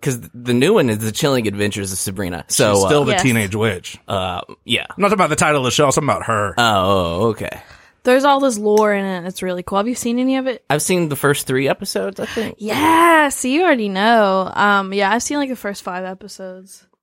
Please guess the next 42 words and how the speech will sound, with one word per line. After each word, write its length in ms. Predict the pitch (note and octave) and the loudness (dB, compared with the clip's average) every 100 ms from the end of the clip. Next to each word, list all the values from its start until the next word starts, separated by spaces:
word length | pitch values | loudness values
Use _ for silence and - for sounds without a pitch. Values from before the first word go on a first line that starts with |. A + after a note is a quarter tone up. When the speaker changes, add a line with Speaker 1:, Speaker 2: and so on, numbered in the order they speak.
| _ - | _ 0
Speaker 2:
I, 320 | D3+ F3 G#3+ | 2 4 4
um, 560 | G#3 G3 F#3 E3+ D3+ - | 4 2 -2 -6 -8 -10
you 200 | - D#3+ E3+ | 0 4 4
recommended 480 | E3+ D#3+ C#3+ D3+ E3+ | 4 2 2 2 2
it, 160 | F#3 | 0
and 60 | D3+ | 0
I 60 | E3 | 0
was 100 | D#3+ | 0
like, 100 | A3 | -2
"I'll 140 | A3 | 0
Speaker 3:
Mm-hmm. 60 | A3 | 2
Speaker 2:
watch 220 | G3+ - | 2 2
the 80 | D#3 | 2
one," 380 | C#3+ C#3+ C#3 C#3+ | 4 4 2 0
and 200 | D3 D3+ C3 D3 | -2 0 -2 -4
maybe 240 | D#3+ E3+ | -2 0
halfway 320 | C3+ D3+ C#3+ C3+ | 2 0 0 -4
through, 180 | D3+ C#3+ | 0 0
I 20 | |
was 80 | C3+ | -2
like, 180 | C3+ - _ _ | -8 -16 _ _
"I 100 | A#3 | -6
don't 160 | F3+ A2 | -4 -2
know. 460 | G#2 G#2+ G#2+ A2 A3 | -2 -2 -2 -2 -4
Speaker 3:
Mm-hmm. 260 | A3+ G#3+ | -6 -4
Speaker 2:
I 140 | E3+ E3+ | -2 0
don't 180 | C3 | 0
know." 400 | A2+ G#2 G#2 G2+ - _ - | -2 -2 -2 -4 -8 _ -2
And 140 | C#3 | 2
then 120 | C#3+ D3 | 4 4
it 60 | |
got 200 | D3+ D#3+ | 2 2
weird. 400 | D3+ A#2+ G2+ B2+ | 0 -2 -4 -4
Speaker 3:
Mm-hmm. 560 | A#3+ B3+ C4 B3+ C4+ A#3 | -2 2 4 4 0 -2
Speaker 2:
And 140 | E3+ | 0
I 20 | G3 | 2
was 80 | |
like, 200 | G3+ - _ | 0 -2 _
"Oh, 380 | C#5+ C#5+ F3+ C#3 C4+ | 4 4 2 2 -2
okay, 380 | D#4 C4+ C4 C4 | 2 0 0 0
I'm 140 | A3+ A#3 | 2 2
in. 260 | A#3+ A#3 | 2 -2